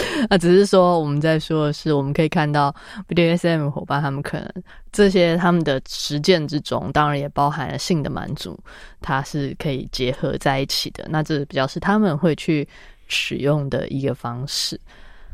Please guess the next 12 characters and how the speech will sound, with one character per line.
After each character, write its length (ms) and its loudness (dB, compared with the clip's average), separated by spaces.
那 720 4
除 340 2
了 140 6
这 160 4
些 180 2
的 180 4
话， 140 2
我 80 0
还 140 0
想 240 -4
到 280 2
是， 460 -2